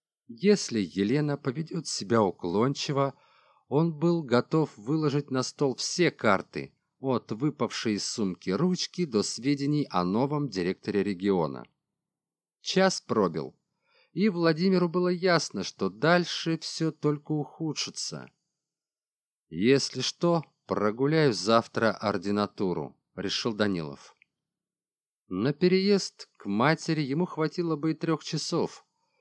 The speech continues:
Час на сборы — час, а то и меньше, на ловлю машины, погрузку, дорогу, разгрузку,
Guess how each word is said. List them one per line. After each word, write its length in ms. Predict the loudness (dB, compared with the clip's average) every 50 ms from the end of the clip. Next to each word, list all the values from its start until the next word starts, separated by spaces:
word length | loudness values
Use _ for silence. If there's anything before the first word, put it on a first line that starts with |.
| _ _ _ -10
Час 380 | -2 2 4 4 4 4 0
на 120 | -2 -4 -4
сборы — 560 | -4 -4 -2 2 2 4 4 4 2 0 -4 _ _ _ _ _ _ _ _ _ _
час, 560 | -6 -2 2 4 4 6 4 4 0 -4 -6
а 120 | -4 -4 -2
то 140 | 2 2 4
и 120 | 4 4
меньше, 420 | 4 2 2 0 0 -2 -2 0 0
на 160 | 2 2 2
ловлю 300 | 2 0 0 -2 -2 -2
машины, 540 | 0 0 -2 -2 -2 0 0 0 0 0 -2
погрузку, 640 | 0 0 -2 0 0 0 -2 -2 -2 -6 -8 -8 -2
дорогу, 640 | 2 4 4 4 4 2 -2 -2 -4 -4 -4 -4
разгрузку, 1000 | -4 -4 -2 -2 -2 -2 -4 -6 -4 -2 -2 -2 -2 -4 -6 -8 -6 -6 -6 -6